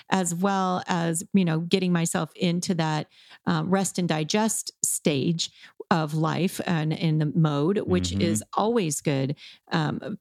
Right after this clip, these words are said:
Speaker 1: to counteract our cortisol output of exercise.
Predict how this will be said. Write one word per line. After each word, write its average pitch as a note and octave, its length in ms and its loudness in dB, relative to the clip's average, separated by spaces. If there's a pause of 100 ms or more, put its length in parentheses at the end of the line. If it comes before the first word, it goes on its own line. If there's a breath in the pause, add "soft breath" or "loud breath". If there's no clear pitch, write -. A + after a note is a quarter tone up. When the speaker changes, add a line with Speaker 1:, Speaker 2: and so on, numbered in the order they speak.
Speaker 1:
to G#3 100 0
counteract E3 800 -2 (100)
our D#3 260 -2
cortisol D#3+ 600 -2
output - 480 -2 (100)
of C#3 280 -2 (100)
exercise. - 880 -4